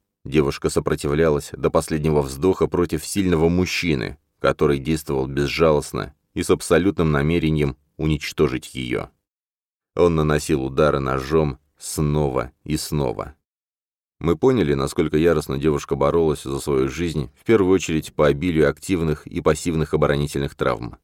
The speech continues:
Морсел не только пыталась закрыться руками, но и активно хваталась за нож. Большой палец левой руки практически отрезан. Но её брат был полон решимости закончить начатое,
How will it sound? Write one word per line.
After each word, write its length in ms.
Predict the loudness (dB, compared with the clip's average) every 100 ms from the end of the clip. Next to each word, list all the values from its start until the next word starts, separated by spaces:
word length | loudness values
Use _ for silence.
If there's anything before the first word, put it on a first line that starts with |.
| _ _ _ _ _ _ _
Морсел 460 | -2 0 2 0 0
не 140 | -2
только 320 | 0 0 0 -2
пыталась 360 | 0 0 0
закрыться 440 | 0 -2 -2 -2 -4
руками, 480 | 0 -2 -2 -8 -16 _ -4
но 120 | 2
и 40 |
активно 400 | 2 2 0 0
хваталась 500 | 2 2 4 2 2
за 160 | 2 0
нож. 400 | 0 -2 -6 -16 _ _ _ _ _ -4
Большой 320 | -4 -2 -2
палец 340 | -2 -4 -4
левой 220 | -2 0
руки 220 | -2 -4 -4
практически 600 | -4 -4 -6 -10 -4 -2
отрезан. 540 | -2 -4 -4 -8 -12 _ _ _ -6
Но 180 | 0 2
её 180 | 4
брат 280 | 4 4 2
был 200 | 2 0
полон 380 | 2 4 4 4
решимости 640 | 0 -2 -2 -2 -2 -2
закончить 580 | 2 2 2 0 -2 -2
начатое, 640 | 0 0 -2 0 0 -2